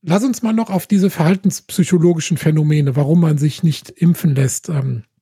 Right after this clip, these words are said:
kommen, denn das war ganz interessant in diesem, äh, Artikel. Da wurden mehrere Punkte genannt, warum man jetzt, ähm, eine Impfung,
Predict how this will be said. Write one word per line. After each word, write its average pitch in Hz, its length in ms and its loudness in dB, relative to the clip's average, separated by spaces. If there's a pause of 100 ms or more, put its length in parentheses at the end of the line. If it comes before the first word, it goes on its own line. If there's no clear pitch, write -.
(1040)
kommen, 165 360 2
denn 170 120 2
das 156 160 0
war 170 120 2
ganz 165 180 0
interessant 180 480 0
in 180 120 -2
diesem, 180 380 0
äh, 175 40 -8
Artikel. 180 800 0 (380)
Da 147 160 0
wurden 160 240 2
mehrere 156 340 2
Punkte 175 380 0
genannt, 151 600 0 (120)
warum 151 440 2
man 147 480 0
jetzt, - 580 -4 (160)
ähm, 139 380 0 (1800)
eine 160 120 0
Impfung, 151 580 0